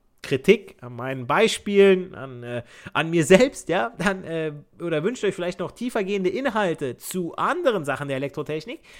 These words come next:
dann schreibt's mir gerne über meine Website w w w punkt elektrotechnikpodcast punkt d e, da findet ihr das Kontaktformular, das füllt ihr aus und dann antworte ich euch safe innerhalb der nächsten sieben Tage,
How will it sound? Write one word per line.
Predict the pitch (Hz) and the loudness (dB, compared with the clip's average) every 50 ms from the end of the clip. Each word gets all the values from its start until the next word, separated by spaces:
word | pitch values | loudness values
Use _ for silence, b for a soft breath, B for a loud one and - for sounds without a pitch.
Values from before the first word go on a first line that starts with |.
| B B B B | B B B B
dann | - 170 190 | -4 -2 -2
schreibt's | 190 - - 175 233 - - - | -2 -2 0 0 0 0 -2 -6
mir | - 208 | -6 -4
gerne | 151 147 147 160 196 220 - _ _ - - | -2 -2 -2 -2 -4 -6 -8 _ _ -10 -4
über | 220 226 254 | -4 -2 0
meine | 240 226 202 185 | 0 0 2 2
Website | 196 214 208 - - 190 175 175 | 2 2 0 0 -2 -2 0 2
w | 170 202 220 | 0 0 2
w | 208 | 0
w | 214 208 | -2 -2
punkt | 208 202 202 196 - | -2 -4 -6 -4 -2
elektrotechnikpodcast | 165 185 202 202 - 185 190 180 - 185 170 - 170 175 - - 170 165 156 - - | 0 0 0 0 -2 -4 -4 -4 -4 -6 -6 -4 -4 -4 -4 -4 -6 -6 -6 -6 -4
punkt | 214 226 - - | -4 -4 -4 -4
d | - 170 175 233 | -4 -2 -2 -2
e, | 269 | -2
da | 175 135 | -4 -4
findet | - 185 202 214 208 | -4 -4 -6 -6 -6
ihr | 165 170 | -6 -4
das | 165 165 151 - - _ | -4 -4 -6 -8 -14 _
Kontaktformular, | - - 139 127 123 143 147 147 - - 202 202 208 214 226 240 320 330 339 _ _ _ | -6 -6 -4 -2 -2 -4 -4 -4 -4 -8 -8 -6 -6 -6 -6 -6 -8 -8 -12 _ _ _
das | - - | -16 -6
füllt | - 165 156 147 139 | 0 0 0 2 2
ihr | 139 131 147 | 2 2 4
aus | 208 - 370 - - b b b b b b b b b b b | 4 2 0 -4 -10 b b b b b b b b b b b
und | - 175 175 175 175 170 - - - | -4 0 0 0 0 -2 -6 -10 -10
dann | 139 127 160 190 - | -6 -4 -4 -4 -2
antworte | - 202 208 196 202 208 202 190 | -4 -6 -4 -2 0 0 0 0
ich | 165 170 | -2 -6
euch | 170 156 - | -6 -8 -6
safe | - - 208 220 - - | -4 -4 -2 -4 -4 -6
innerhalb | 180 208 202 190 190 190 | -6 -4 -2 0 0 0
der | 190 180 | 0 0
nächsten | 185 190 185 - 175 | -2 -2 -2 -4 -8
sieben | 165 202 240 320 262 | -8 -8 -8 -6 -4
Tage, | 190 180 185 196 196 214 220 202 | -2 0 0 0 0 -2 -4 -6